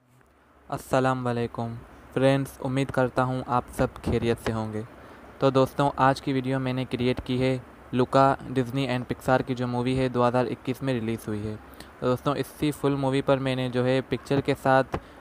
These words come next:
फुल मूवी वीडियो क्रिएट की है पिक्चर के साथ। तो दोस्तों, वीडियो बहुत ही इंटरेस्टिंग होने वाली है। आप वीडियो एंड तक देखेंगे,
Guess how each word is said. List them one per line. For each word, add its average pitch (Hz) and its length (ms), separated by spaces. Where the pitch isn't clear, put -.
फुल 151 180
मूवी 139 280
वीडियो 131 300
क्रिएट 131 300
की 131 180
है 135 100
पिक्चर 127 340
के 120 160
साथ। 113 260
तो 131 60
दोस्तों, 131 360
वीडियो 131 300
बहुत 127 280
ही 147 40
इंटरेस्टिंग 135 520
होने 135 200
वाली 135 220
है। 139 160
आप 123 200
वीडियो 127 280
एंड 131 280
तक 139 120
देखेंगे, 139 520